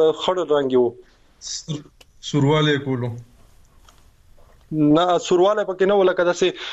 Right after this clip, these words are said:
Speaker 1: آ، لکه خاورو نه چې جوړېږي، داسې خړې شانتې وې.
Speaker 2: بهتر خبره خو ستاسو د پاره دا ده چې یو ویټامین ډي، ام، نږدې ډاکټر ته لاړ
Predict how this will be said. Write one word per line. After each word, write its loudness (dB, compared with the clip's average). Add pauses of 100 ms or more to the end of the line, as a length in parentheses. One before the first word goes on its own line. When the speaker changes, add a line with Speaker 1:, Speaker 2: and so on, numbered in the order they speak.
(200)
Speaker 1:
آ، 2
لکه -2
خاورو -2
نه 0
چې -6
جوړېږي، 2
داسې 0
خړې 2
شانتې -2
وې. -2 (1500)
Speaker 2:
بهتر 0
خبره 0
خو 0 (540)
ستاسو 0
د 0
پاره 2
دا 0
ده 2
چې -6
یو 2
ویټامین 2
ډي، 4 (1200)
ام، 4 (200)
نږدې 2 (160)
ډاکټر 0
ته -2
لاړ 0